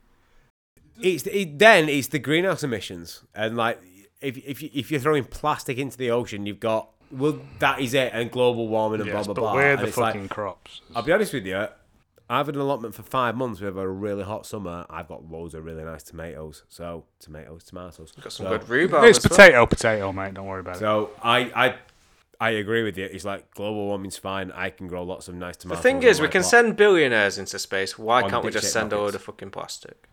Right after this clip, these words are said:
Speaker 1: Yeah, and, and, and this
Speaker 2: I
Speaker 1: is
Speaker 2: mean
Speaker 1: the point where we, this is the point where we
Speaker 2: <laughs> Oh, but, right.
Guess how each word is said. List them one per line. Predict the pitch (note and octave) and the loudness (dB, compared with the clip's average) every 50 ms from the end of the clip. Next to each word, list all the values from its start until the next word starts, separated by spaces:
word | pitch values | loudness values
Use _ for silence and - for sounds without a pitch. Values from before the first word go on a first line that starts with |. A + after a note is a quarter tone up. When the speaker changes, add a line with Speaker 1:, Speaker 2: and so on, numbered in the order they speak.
| _ - | _ -14
Speaker 1:
Yeah, | F2+ D#2+ - - _ - | -14 -14 -14 -18 _ -6
and, | A#2 A#2+ B2+ | -4 -4 -2
and, | - B2+ C3+ C3 - | 0 -2 -2 -2 0
and | C3+ C3+ C#3 | 0 0 2
this | C3+ E3+ G#3 | 2 4 4
Speaker 2:
I | A#3 | 6
Speaker 1:
is | F#3+ | 4
Speaker 2:
mean | A#2 G#2+ | 4 2
Speaker 1:
the | D#3 | -2
point | - - D#3+ D#3+ D3 C3 - - - - _ _ _ | -2 0 2 2 2 0 -6 -14 -20 -20 _ _ _
where | - A2+ B2 C3+ C3+ C3 | -4 0 2 4 4 4
we, | B2+ B2+ C3 C3 B2+ B2+ B2+ B2 - - C3 A2 | 2 2 0 0 0 -2 -4 -6 -10 -10 -6 -4
this | D3+ D#3+ - D#3+ | -4 -2 -2 -4
is | D#3+ | -6
the | D3+ D3 | -6 -6
point | D#3+ D3+ D#3 D3+ C#3 | 0 0 2 2 4
where | B2+ B2+ B2+ | 2 2 2
we | - | 4
Speaker 2:
<laughs> | A3+ | 6
Oh, | G#3+ G#3 G#3+ G#3+ G#3+ G#3+ G#3 G#3 G3 G3 F#3+ E3 - - - - - - - - | 6 6 8 8 8 6 6 6 6 6 4 2 0 -4 -12 -20 -20 -20 -14 -6
but, | - C4 B3 - - _ - - - _ - | -6 -6 -6 -6 -14 _ -20 -20 -20 _ 2
right. | G3 G3 F#3+ F3+ D3+ A#2+ | 6 8 8 8 8 4